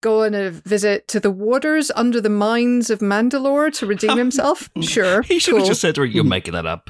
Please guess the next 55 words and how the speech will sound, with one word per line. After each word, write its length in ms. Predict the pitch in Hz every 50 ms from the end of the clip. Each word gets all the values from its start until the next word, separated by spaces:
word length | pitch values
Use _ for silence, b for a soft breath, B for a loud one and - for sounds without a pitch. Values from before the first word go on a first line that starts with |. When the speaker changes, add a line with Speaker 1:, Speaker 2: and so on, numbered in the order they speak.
| - -
Speaker 2:
<laughs> 100 | - -
You're 120 | - 208
Speaker 1:
Yeah, 200 | 240 220 180 - -
Speaker 2:
making 100 | 185 143
Speaker 1:
that's, 200 | - 208 - -
Speaker 2:
that 120 | - - -
up. 40 | -
Speaker 1:
that's 260 | - - 339 - - 196
not 180 | 214 233 214 185 180 175
a 920 | 185 185 - - 175 175 160 - - 160 151 - - 160 - - 147 160
thing. 60 | 151 220
Waters 320 | 254 285 - 330 302 -
under 300 | 127 - 220 226 247 269
the 80 | 277 277
mines, 400 | 277 285 285 294 294 302 302 294
sure, 320 | - - - - - - -
whatever. 360 | - 220 226 214 196 - 190 - B B B B B
Um, 380 | 233 240 240 240 240 240 233 - _ _
and 140 | - 233 240
second 280 | - 294 285 294 311 294
of 40 | 262
all, 80 | 247
the, 160 | 220 247 226
the, 240 | 208 - 233 226 220 - -
a 60 | 220
little 440 | 196 220 226 220 247 269 294 294 294
bit 140 | 247 269 -
more, 220 | 220 220 226 226
we've 160 | 220 226 220 -
kinda 320 | - - - 240 254 254
had 140 | 233 214 -
some 100 | 220 208
of 60 | 202
that 240 | 202 196 - - -
before, 320 | - 196 - 202 196 185
but 120 | 170 185 175
about 180 | 170 180 -
the 40 | -
history 360 | 175 196 185 - - - 185
of 40 | 180
the 60 | 175 165
dark 240 | 185 170 - -
saber. 480 | - - 185 175 175 175 165 165 - -
Um, 260 | 175 170 165 175 175 B B B B B
so 140 | B - 208
not 240 | 214 247 285 - 208
just 300 | - 247 247 240 - -
that 80 | 208
it 80 | 196 165
has 140 | - 196 -
to 40 |
be 80 | - 190
won 200 | 190 196 196 190
in 100 | 185 175
combat, 580 | - - 214 208 190 185 202 - - - -